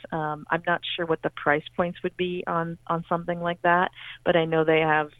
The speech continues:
you know, various, um, packages and things that it can do. Um, and one thing that it does is help you, um, search for articles. So, for example,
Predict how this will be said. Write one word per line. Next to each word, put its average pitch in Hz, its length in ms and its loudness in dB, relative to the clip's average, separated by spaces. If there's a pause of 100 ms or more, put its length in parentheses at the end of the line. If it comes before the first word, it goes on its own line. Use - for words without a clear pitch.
you 156 80 -10
know, 147 100 -6
various, 143 480 0 (300)
um, 147 320 -6
packages 151 580 -4
and 151 160 -12
things 151 220 -6
that 143 100 -6
it - 140 -8
can 156 260 -8
do. 143 420 -4 (640)
Um, 151 460 -4
and 160 140 -4
one 190 320 4
thing 156 300 -2
that 147 120 0
it 143 160 -4 (140)
does 147 420 2 (460)
is 156 480 6 (480)
help 170 420 2
you, 156 640 -4
um, 147 400 -6 (160)
search 175 200 2 (300)
for 165 200 2
articles. 156 500 2 (100)
So, 151 320 4 (580)
for 175 120 6
example, 160 840 0